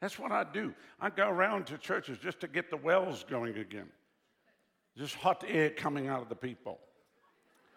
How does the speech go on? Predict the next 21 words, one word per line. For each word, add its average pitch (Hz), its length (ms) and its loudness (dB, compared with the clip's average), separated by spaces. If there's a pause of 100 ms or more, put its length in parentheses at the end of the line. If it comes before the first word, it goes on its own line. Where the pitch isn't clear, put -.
(720)
We've 135 120 -4
got 110 140 2
to 165 80 2
get 165 260 -2
the 143 80 4
living 143 440 -2
water - 320 -6
flowing 143 560 -2 (380)
again. 113 680 0 (400)
Can 170 180 2
you 165 80 2
say 165 260 0
amen? 143 360 2 (1600)
Because 139 320 0
the 147 180 -4
enemy 170 420 2
of 127 120 -2
life 165 340 -2
comes 175 340 0
and 135 160 -4
blocks 165 400 -6